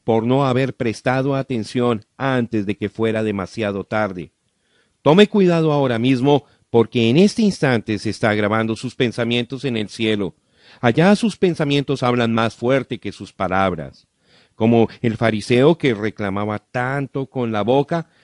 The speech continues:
pero al no escuchar al Señor, su corazón llegó a ser corrupto y malvado hasta que ya era demasiado tarde. Ahora mismo pudiera ser su último llamado para escuchar la palabra y recibirla para vida eterna.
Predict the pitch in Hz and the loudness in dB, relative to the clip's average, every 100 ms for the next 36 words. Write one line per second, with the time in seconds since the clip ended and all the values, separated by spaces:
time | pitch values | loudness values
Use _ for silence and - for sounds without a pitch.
0 | _ - 113 113 117 117 - 110 104 110 | _ -4 0 2 0 -2 -4 -2 0 2
1 | 147 190 - 151 - 123 113 104 - 104 | 2 2 0 -4 -2 -2 -2 -4 -6 0
2 | 127 151 139 _ _ 147 139 127 117 - | 4 4 2 _ _ -6 0 0 0 0
3 | 156 175 123 101 107 104 120 113 - 110 | 0 0 0 -2 -2 -2 -4 -6 -6 -6
4 | 127 151 - 151 131 113 98 95 113 101 | -6 -8 -6 -4 0 0 0 2 4 4
5 | 120 - _ - 110 - 117 - 110 98 | 2 0 _ -6 -4 -2 -4 -2 -2 0
6 | 123 131 120 113 110 98 - 101 98 95 | 0 0 0 0 -2 -4 -4 -4 -2 -2
7 | 113 110 107 95 78 _ _ _ 123 165 | 0 2 0 -4 -10 _ _ _ 2 4
8 | 214 226 240 190 151 139 127 147 143 110 | 6 6 4 2 2 2 2 2 0 -2
9 | 135 156 143 117 131 123 135 151 - 139 | 0 2 0 0 0 2 4 2 2 -2
10 | 131 107 104 131 160 160 151 147 - 131 | 0 0 -2 0 0 -2 -4 -6 -6 -4
11 | 143 135 135 127 117 135 151 151 - - | 0 0 -2 -4 -2 0 0 -2 -4 -4
12 | 139 127 127 - 120 135 135 135 123 107 | 0 0 0 -4 -2 -2 -2 -2 0 0
13 | 101 104 98 90 104 98 95 80 | 0 0 0 -2 -2 -2 -2 -4